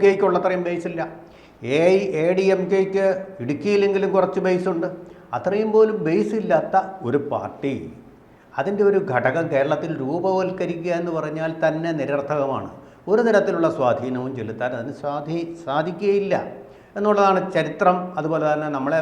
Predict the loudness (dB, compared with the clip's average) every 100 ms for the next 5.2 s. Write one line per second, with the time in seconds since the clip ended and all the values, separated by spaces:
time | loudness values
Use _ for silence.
0 | 0 0 0 0 2 0 -2 -4 -2 -2
1 | -2 -4 -6 -8 -12 -8 -6 -4 -4 -8
2 | -14 -6 -4 4 4 6 2 2 0 2
3 | 2 2 0 0 0 0 -4 -2 0 2
4 | 2 2 -2 0 4 4 2 -2 -4 -4
5 | -6